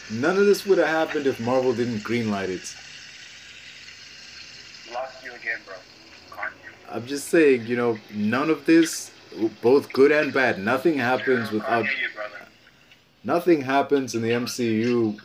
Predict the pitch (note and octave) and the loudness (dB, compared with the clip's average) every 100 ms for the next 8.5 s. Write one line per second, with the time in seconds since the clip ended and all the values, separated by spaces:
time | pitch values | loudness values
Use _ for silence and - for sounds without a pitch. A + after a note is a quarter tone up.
0 | - G2+ A#2+ A#2+ G2+ A2 A2 G#2+ F#2 G#2+ | -8 -6 -4 -4 -2 -2 0 -2 -2 -2
1 | G#2+ G#2 F#2+ - G2+ F#2 F#2 F2 C#2 - | 0 -2 -4 -6 -6 -6 -8 -8 -10 -16
2 | - _ _ _ _ _ _ _ _ _ | -20 _ _ _ _ _ _ _ _ _
3 | _ _ _ _ _ - _ _ _ _ | _ _ _ _ _ -20 _ _ _ _
4 | _ _ - - - - - - - - | _ _ -4 -2 -4 -8 -14 -18 -20 -20
5 | - - - - - G2 G2 D2 - - | -20 -18 -18 -18 -6 -2 -2 -2 -10 -20
6 | _ _ - - - - - - B2 B2 | _ _ -20 -8 -4 -2 -4 -8 -6 -6
7 | - - - - - - - - - - | -6 -14 -10 -6 -6 -8 -10 -14 -18 -18
8 | - - - - | -18 -16 -16 -18